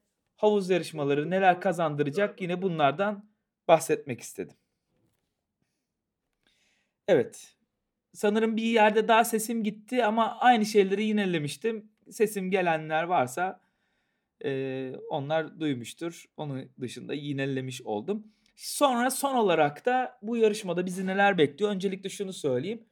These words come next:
Her branşın, yani kelebek, sırt üstü, kurbağalama serbest,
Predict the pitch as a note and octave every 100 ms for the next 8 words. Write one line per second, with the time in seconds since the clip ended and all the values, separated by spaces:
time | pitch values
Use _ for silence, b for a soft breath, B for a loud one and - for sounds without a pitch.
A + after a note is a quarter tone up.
0 | _ _ _ _ _ _ - B3 B3 G#3
1 | D3+ C#3 A3 G#3 F3+ D#3 F#3+ A#3 - _
2 | _ _ _ - G3 G3 E3 F#3 - -
3 | G3 F#3 D3 - C#3 F3 E3 D#3+ D3 F#3+
4 | G#3 F3+ C#3+ C3 F3+ C4 -